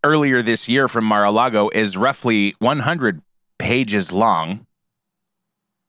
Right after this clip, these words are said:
According to a person familiar with that document, descriptions of items that were improperly taken to Mar-a-Lago include a cocktail napkin,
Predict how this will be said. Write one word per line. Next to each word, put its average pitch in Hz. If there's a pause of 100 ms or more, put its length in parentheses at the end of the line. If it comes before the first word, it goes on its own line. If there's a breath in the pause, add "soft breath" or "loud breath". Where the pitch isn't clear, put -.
(140)
According 139
to 107
a 110
person 120
familiar 110
with 98
that 98
document, 107 (720 soft breath)
descriptions 156
of 127
items 131
that 120
were 120
improperly 120
taken 131
to 104
Mar-a-Lago 95
include 98
a 90
cocktail 123
napkin, 95